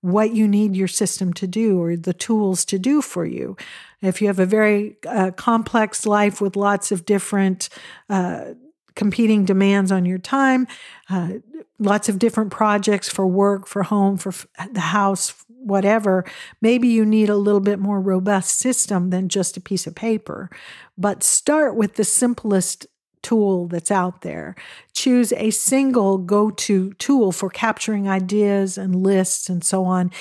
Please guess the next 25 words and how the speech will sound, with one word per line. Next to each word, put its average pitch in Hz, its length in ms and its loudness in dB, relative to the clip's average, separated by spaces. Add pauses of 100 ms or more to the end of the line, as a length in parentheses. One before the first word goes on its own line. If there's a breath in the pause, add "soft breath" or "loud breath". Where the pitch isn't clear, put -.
(220 loud breath)
instead 220 340 0
of 196 80 2
multiple 190 560 0
apps, - 460 -2
for 190 160 -2
example. 175 580 -8 (300 loud breath)
So - 240 2
if 247 120 0
you've 254 120 0
got 233 300 0 (100)
some 285 640 0
bits 240 280 2
of 247 120 2
information 220 800 2
or 196 100 0
documents 202 720 -2
in 196 420 -2 (440 loud breath)
Evernote 226 580 0
and 196 180 -4
some 233 360 2
in 208 240 2
Dropbox 202 760 0
and 196 160 -4
some 226 320 2
in 208 360 4